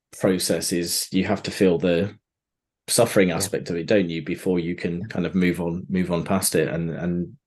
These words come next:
Speaker 1: become more constructive in, in, uh, the way you see it. Um, yeah, I think that's just, it's just standard. So, <laughs> um, wonderful. Well, no, I, I,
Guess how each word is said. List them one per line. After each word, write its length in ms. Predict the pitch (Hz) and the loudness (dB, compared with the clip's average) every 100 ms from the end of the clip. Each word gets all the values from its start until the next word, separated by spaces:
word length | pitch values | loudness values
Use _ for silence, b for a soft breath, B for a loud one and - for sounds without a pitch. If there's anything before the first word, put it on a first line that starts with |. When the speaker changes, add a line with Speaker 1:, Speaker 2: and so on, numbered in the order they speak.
| _ _ _ | _ _ _
Speaker 1:
become 300 | 90 - 90 | -4 0 0
more 320 | - 87 87 - _ _ _ - | 2 2 0 -4 _ _ _ 0
constructive 720 | 101 - 78 - 85 82 - | 2 2 0 0 0 0 -4
in, 180 | - 90 | -4 -4
in, 300 | - 90 85 | -2 -2 0
uh, 400 | 87 90 90 78 | -2 -2 -4 -6
the 80 | 95 | -2
way 120 | 92 | 0
you 140 | 85 85 | 0 2
see 240 | - 95 | 4 4
it. 240 | 85 82 - B B B B - | 4 -2 -10 B B B B -6
Um, 600 | 92 87 87 90 87 101 _ | -2 0 2 2 0 -4 _
yeah, 280 | 101 113 123 - | 2 2 0 -6
I 80 | 98 | -6
think 160 | - - | -4 -4
that's 220 | 87 - | -6 -4
just, 380 | 82 - - _ _ _ _ _ _ _ _ | -2 -2 -6 _ _ _ _ _ _ _ _
it's 100 | - | -10
just 140 | - - | -6 0
standard. 460 | 92 95 98 80 | 2 2 2 -2
So, 320 | - 85 85 113 110 - | -2 0 0 -2 -4 8
<laughs> 1500 | 208 208 226 - 165 - 143 127 - - 143 143 151 165 151 | 8 10 8 8 4 0 2 2 2 2 2 2 2 2 2
um, 800 | 98 107 110 110 107 110 110 - _ _ B B B B | 4 6 8 8 8 8 6 2 _ _ B B B B
wonderful. 600 | - 151 135 139 127 107 101 | -4 6 10 12 10 8 8
Well, 260 | 117 110 | 8 8
no, 220 | - 143 | 6 8
I, 360 | 127 127 107 131 | 10 8 6 4
I, 120 | 131 | 2